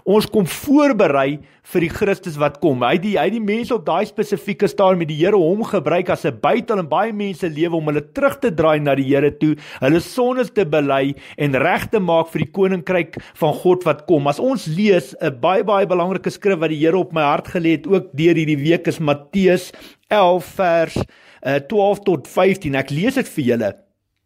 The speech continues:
"Sedert die dae van Johannes die Doper tot nou toe, breek die koninkryk van die hemel vir homself 'n pad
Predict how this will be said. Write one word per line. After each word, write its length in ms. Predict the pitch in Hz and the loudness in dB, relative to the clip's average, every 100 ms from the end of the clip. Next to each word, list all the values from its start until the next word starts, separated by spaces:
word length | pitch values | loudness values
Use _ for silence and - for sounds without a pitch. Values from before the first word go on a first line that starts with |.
| _ _ _ - - | _ _ _ -20 -14
"Sedert 420 | - 247 294 320 | -2 4 6 6
die 160 | 302 202 | 4 4
dae 300 | 170 180 208 | 4 4 4
van 240 | - 190 | 2 -2
Johannes 480 | 175 143 131 170 156 | 2 4 4 2 -2
die 100 | 165 117 | -4 -4
Doper 400 | 147 170 165 185 190 | 2 2 2 -2 0
tot 260 | 254 - | -2 -2
nou 300 | 151 147 208 | -2 2 2
toe, 320 | - 139 98 90 - - - | 2 0 -2 -2 -14 -20 -16
breek 460 | 104 139 214 240 | -2 2 2 0
die 160 | 233 - | -6 -8
koninkryk 580 | - 247 240 240 214 208 | -4 -2 -2 0 -2 0
van 180 | - 185 | -2 -2
die 100 | 160 | 0
hemel 260 | 165 180 | 0 2
vir 180 | - 180 | 2 0
homself 560 | 165 143 - 196 196 170 | 0 -2 2 4 4 0
'n 180 | - - | -8 -2
pad 240 | 185 - | -2 -2